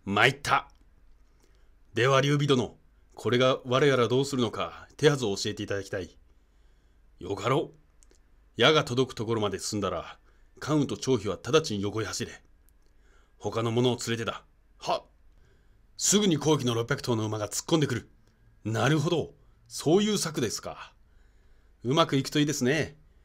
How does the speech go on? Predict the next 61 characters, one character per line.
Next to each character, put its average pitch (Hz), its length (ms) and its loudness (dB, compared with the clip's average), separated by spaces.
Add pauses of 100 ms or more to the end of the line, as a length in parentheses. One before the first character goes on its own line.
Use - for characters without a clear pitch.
(220)
で、 160 220 -2
劉 175 140 -4
備 170 120 -6
さ 107 140 -4
ん、 76 160 -10 (440)
あ 135 180 0
ん 156 60 -2
た 147 80 -2
は 110 60 0
ど 123 120 0
う 123 40 2
す 117 100 -8
る 92 60 -8
ん 82 60 -12
だ？ - 220 -20 (920)
私 165 320 2
は 170 60 8
馬 165 160 4
が 139 100 2
来 - 100 -4
る 131 80 0
寸 131 200 -2
前 139 140 2
ま 135 100 4
で 90 260 -6 (140)
敵 110 180 -10
前 113 100 -4
に 127 40 -2
と 123 100 0
ど 127 80 0
ま 127 100 -2
る。 - 140 -10 (680)
馬 120 240 2
が 156 120 2
通 156 200 -2
り 170 100 -2
過 175 140 -6
ぎ 160 80 -6
た 143 100 2
ら、 165 200 2 (160)
蹴 - 180 -8
散 127 120 -2
ら 117 100 0
し - 60 -10
た 107 100 -2
ら 92 60 -8
敵 107 220 -8
が 117 60 0
一 131 180 -4
つ 131 80 -4
に 120 80 0
ま 101 120 -2
と 123 80 0
ま 131 80 2
る 131 80 0
前 147 160 0
に 151 120 -2
切 - 200 -12
り 107 80 -4
込 123 140 0
む。 - 140 -8